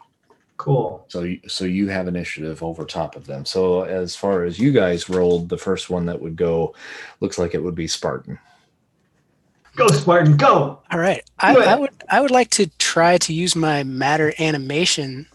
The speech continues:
Speaker 3: power to take, use, use the,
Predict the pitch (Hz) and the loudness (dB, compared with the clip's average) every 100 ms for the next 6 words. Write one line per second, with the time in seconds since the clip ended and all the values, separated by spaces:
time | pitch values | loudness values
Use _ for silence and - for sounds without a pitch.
0 | _ - 143 139 135 139 - - 139 135 | _ -4 0 0 -4 -6 -4 -4 -4 -8
1 | 131 127 - _ _ _ - 202 - - | -10 -12 -18 _ _ _ 0 0 -4 -12
2 | 233 180 175 - 180 165 156 147 | -4 0 0 0 0 2 2 2